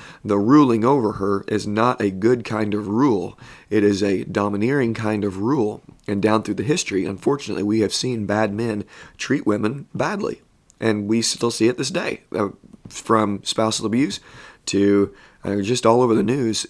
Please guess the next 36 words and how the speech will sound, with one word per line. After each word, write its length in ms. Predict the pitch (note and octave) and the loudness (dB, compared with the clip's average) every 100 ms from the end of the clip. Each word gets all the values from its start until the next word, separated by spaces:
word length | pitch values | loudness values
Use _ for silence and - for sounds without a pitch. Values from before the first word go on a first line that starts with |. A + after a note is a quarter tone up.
| - | -2
and 320 | A2 G#2 - | 0 -2 -4
men 340 | G#2+ A#2 B2 | -2 0 0
using 400 | A2+ A#2 C3 C#3 | 2 2 2 0
their 120 | G#2+ G#2 | 0 0
strength 440 | - C3 A#2+ G#2 | 0 -2 -2 -4
instead 400 | G#2+ G#2 - A#2+ | -6 -4 0 2
of 140 | A2+ - | 2 -2
for 440 | - - G#2+ A2 | -12 -10 2 2
protection, 720 | - G2 B2+ C3+ - G#2 G#2 - - - - _ | 2 -2 -2 -4 -2 -2 -4 -8 -20 -20 -20 _
for 380 | - - G#2 G2+ | -4 4 4 4
harming. 540 | - B2+ A#2 - G#2+ - _ _ - | 2 2 2 -2 -8 -14 _ _ -8
And 280 | G#2 G2+ F#2 | -4 -4 -6
men 420 | A2 A#2 A#2 A#2 | -4 0 2 2
were 100 | G#2 | 0
built 260 | G2 G#2 - | 2 2 0
to 60 | |
be 120 | G2 G2 | -2 -2
protectors, 640 | - C3 B2+ - G#2 G2 | -2 -2 -2 -4 -6 -4
not 480 | G#2 C3 A2 - - | 0 2 2 0 -8
to 100 | G2 | -2
harm 240 | A#2 B2+ | 0 0
people. 400 | G2+ - - A#2 _ _ - - - - - | -4 -8 -10 -14 _ _ -20 -20 -20 -14 -6
And 100 | A#2 | 2
so 120 | A#2 | 4
we 140 | A2 A#2 | 6 6
have 180 | C#3 | 6
these 140 | C#3 A#2+ | 2 -2
propensities 640 | - - C#3+ B2+ G2+ G2+ | -6 -2 -2 2 2 2
that 100 | F#2 | 0
we 120 | F#2 A#2 | 0 -2
need 140 | G#2+ | -2
to 60 | G2+ | -2
look 180 | G#2 | 0
out 180 | A2 A2+ | 2 2
for, 180 | - G2+ | 0 -4
men. 320 | G2 G2+ G#2+ | -2 -6 -8